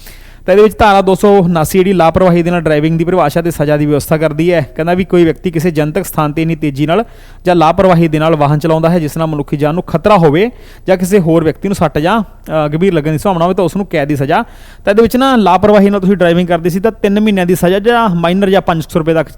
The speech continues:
ਢਾਈ ਸੌ ਰੁਪਏ ਤੱਕ ਜਾਂ ਪੰਜ ਸੌ ਰੁਪਏ ਤੱਕ ਜੁਰਮਾਨਾ ਵੀ ਤੁਹਾਨੂੰ ਹੋ ਸਕਦਾ ਸੀ। ਤਾਂ ਬੜੀਆਂ, ਅਹ, ਮਤਲਬ ਬਹੁਤ ਘੱਟ ਸਜ਼ਾ ਤੁਹਾਨੂੰ ਪੁਰਾਣੇ ਕਾਨੂੰਨ ਦੇ ਵਿੱਚ ਮਿਲਦੀ ਸੀਗੀ ਜੇ ਤੁਸੀਂ ਲਾਪਰਵਾਹੀ ਨਾਲ ਡਰਾਈਵਿੰਗ ਚਲਾਉਂਦੇ ਸੀਗੇ, ਕਰਦੇ ਸੀਗੇ। ਤਾਂ ਜਿਹੜੀ ਆਈ ਪੀ ਸੀ ਸਾਡੀ ਧਾਰਾ ਹੋਇਆ ਕਰਦੀ ਚਾਰ ਸੌ,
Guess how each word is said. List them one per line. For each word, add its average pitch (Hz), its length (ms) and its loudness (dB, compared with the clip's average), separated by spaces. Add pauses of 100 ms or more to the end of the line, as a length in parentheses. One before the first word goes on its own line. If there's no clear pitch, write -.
ਢਾਈ 196 140 2
ਸੌ 180 120 -2
ਰੁਪਏ 160 120 0
ਤੱਕ 156 140 -2
ਜਾਂ 170 140 -2
ਪੰਜ 156 200 -4
ਸੌ 151 80 -2
ਰੁਪਏ 143 100 -4
ਤੱਕ 151 100 -2
ਜੁਰਮਾਨਾ 131 340 -2
ਵੀ 156 60 0
ਤੁਹਾਨੂੰ 180 280 -2
ਹੋ 139 60 -2
ਸਕਦਾ 113 240 -6
ਸੀ। 110 140 -10 (440)
ਤਾਂ 208 80 -2
ਬੜੀਆਂ, 208 420 2
ਅਹ, 170 760 2
ਮਤਲਬ 170 280 0
ਬਹੁਤ 170 440 0
ਘੱਟ 185 120 -2
ਸਜ਼ਾ 160 500 0
ਤੁਹਾਨੂੰ 160 360 -2 (200)
ਪੁਰਾਣੇ 156 240 -2
ਕਾਨੂੰਨ 147 260 -4
ਦੇ 151 60 0
ਵਿੱਚ 147 140 -4
ਮਿਲਦੀ 143 260 0
ਸੀਗੀ 180 280 -4 (760)
ਜੇ 151 80 -4
ਤੁਸੀਂ 151 180 -2
ਲਾਪਰਵਾਹੀ 143 400 0
ਨਾਲ 156 120 -2
ਡਰਾਈਵਿੰਗ 143 420 -2
ਚਲਾਉਂਦੇ 123 400 -4
ਸੀਗੇ, 110 200 -12 (100)
ਕਰਦੇ 123 240 -4
ਸੀਗੇ। 101 260 -10 (500)
ਤਾਂ 170 80 -2
ਜਿਹੜੀ 202 260 2
ਆਈ 170 120 4
ਪੀ 175 160 -4
ਸੀ 185 140 -4
ਸਾਡੀ 170 200 0
ਧਾਰਾ 175 300 2
ਹੋਇਆ 170 140 2
ਕਰਦੀ 165 220 -2
ਚਾਰ 160 280 0
ਸੌ, 175 340 -2